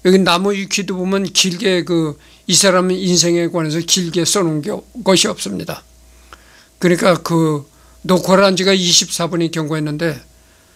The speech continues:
어, 탁으로 시인 첫 번째는 이것으로 끝을 맺고 다음에는 그 탁으로에 관해서 쓴 책 그런 것들을 리딩하는 그런 시간을 갖도록 하겠습니다.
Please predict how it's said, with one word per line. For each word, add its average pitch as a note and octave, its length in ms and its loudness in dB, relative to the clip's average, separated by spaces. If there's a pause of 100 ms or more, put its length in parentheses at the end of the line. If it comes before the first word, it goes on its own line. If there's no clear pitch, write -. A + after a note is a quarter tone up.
(240)
어, D3 280 -6
탁으로 G3 580 2
시인 F#3+ 500 0 (320)
첫 - 200 -2
번째는 F3 580 2
이것으로 E3+ 480 -4
끝을 E3+ 240 -4
맺고 D3 420 -6 (600)
다음에는 F3+ 520 2
그 E3 440 2 (340)
탁으로에 F#3+ 720 4
관해서 E3 440 2
쓴 E3+ 380 0 (240)
책 - 320 0 (560)
그런 F#3 240 2
것들을 F3+ 380 2
리딩하는 F#3 760 2 (300)
그런 F3+ 240 4
시간을 E3 320 0
갖도록 D3+ 320 -10
하겠습니다. C3+ 580 -8